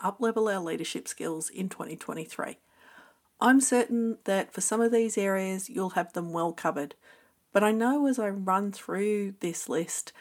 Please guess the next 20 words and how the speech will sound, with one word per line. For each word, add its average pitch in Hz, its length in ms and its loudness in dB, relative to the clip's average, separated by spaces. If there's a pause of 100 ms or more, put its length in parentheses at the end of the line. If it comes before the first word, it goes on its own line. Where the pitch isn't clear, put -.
(320)
there 214 180 2
will 233 180 0
be 214 200 -4
some 214 260 0
that 247 200 2
stand 208 320 -4
out 175 240 0
as 175 160 -4
being 175 400 -6
an - 120 -8
area 202 420 -2
where 190 180 -2
you 180 160 -6
know 180 380 0
it's - 180 -4
time 165 340 -4
for - 120 -10
you 147 140 -6
to 135 80 -6
grow. - 260 -4